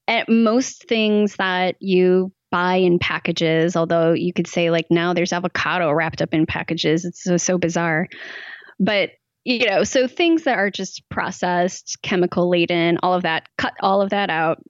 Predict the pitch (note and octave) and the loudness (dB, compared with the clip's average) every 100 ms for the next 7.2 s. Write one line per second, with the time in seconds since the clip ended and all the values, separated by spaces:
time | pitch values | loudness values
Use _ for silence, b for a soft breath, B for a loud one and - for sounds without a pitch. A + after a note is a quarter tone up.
0 | _ - E3+ E3+ D#3+ D#3+ F3 - G#3 G3 | _ -4 -2 0 2 2 0 -2 -2 -2
1 | F#3 - - G3 F#3+ F3+ D#3+ D3+ D#3+ - | -2 -6 -2 0 2 0 0 -2 -4 -4
2 | D#3 E3 F3+ E3 D#3+ D#3+ E3+ F3+ F3 - | -2 -2 0 2 2 2 2 2 0 -4
3 | - D#3 D#3 - B B B - F#3+ F3 | -4 -4 -4 -12 B B B -4 -2 0
4 | F3+ F3 F3 F3 D#3+ D#3+ E3 D#3+ - B | 2 2 2 2 0 -4 -2 -4 -6 B
5 | B B B B - G#3+ C4 C#4+ D4 C4 | B B B B -6 0 2 2 2 2
6 | C4+ D#4+ - A#3+ G3+ - G#3 F#3+ F#3 F3+ | 2 -2 -4 -2 -4 -2 2 4 4 2
7 | G3 G#3+ | 0 -6